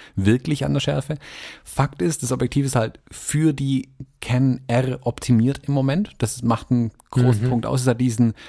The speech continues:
Speaker 1: diese R-Objektive, haben wir vorne nochmal einen extra Ring dran, den ich mit Funktionen belegen kann, was sehr geil ist. Ähm,
Speaker 2: Mit was, w-, wo, Moment, was für Funktionen?
Speaker 1: Äh, die haben sich quasi den Blendenring gespart an den Objektiven wieder.
Speaker 2: Mhm.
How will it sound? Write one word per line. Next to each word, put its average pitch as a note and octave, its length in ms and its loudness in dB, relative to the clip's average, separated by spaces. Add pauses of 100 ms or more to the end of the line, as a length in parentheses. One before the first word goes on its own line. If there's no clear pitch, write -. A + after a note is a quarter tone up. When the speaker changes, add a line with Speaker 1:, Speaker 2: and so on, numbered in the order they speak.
(220)
Speaker 1:
diese G#2+ 260 2
R-Objektive, B2 600 0
haben A2 80 2
wir G#2+ 60 2
vorne A#2+ 220 2
nochmal G#2+ 220 2
einen - 80 -12
extra A#2+ 400 -2
Ring A#2 320 2
dran, D3 240 0
den C3+ 100 0
ich A#2+ 120 0
mit A2 200 -2
Funktionen A#2+ 520 0
belegen D3 340 0
kann, D#3+ 280 0
was - 200 -6
sehr F2+ 160 0
geil D#2 260 -2
ist. C3 180 -4 (640)
Ähm, G#2+ 420 2 (140)
Speaker 2:
Mit A2+ 280 0
was, A2 200 2
w-, A2 280 -2
wo, G#2 300 0
Moment, G#2 360 -2
was A#2+ 160 2
für A2+ 100 -2
Funktionen? A2+ 580 -2 (520)
Speaker 1:
Äh, F#2 380 0
die F#2+ 120 0
haben B2 100 4
sich B2+ 120 -2
quasi B2 180 2
den G#2+ 180 2
Blendenring C#3+ 540 2
gespart A#2+ 680 -2
an C#3 160 0
den D3+ 100 0
Objektiven D#3+ 580 -2
wieder. A#2 380 0
Speaker 2:
Mhm. A#2+ 340 2